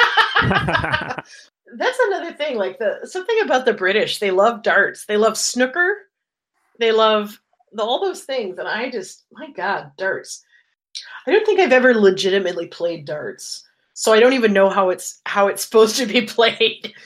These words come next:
Speaker 1: You know, like, I think everybody has been in somebody's basement and sort of,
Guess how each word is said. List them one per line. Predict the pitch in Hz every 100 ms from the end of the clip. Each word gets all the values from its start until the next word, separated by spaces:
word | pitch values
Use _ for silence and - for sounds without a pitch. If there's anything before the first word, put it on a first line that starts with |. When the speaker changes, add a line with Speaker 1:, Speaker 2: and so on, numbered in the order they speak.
| - -
Speaker 1:
You | 240
know, | 214 226
like, | 226 202 190 -
I | 220
think | 262 -
everybody | 233 226 233 214
has | 190
been | 196 202
in | 196
somebody's | 196 190 180 -
basement | 156 185 - 170
and | 180 165
sort | 190 170
of, | 151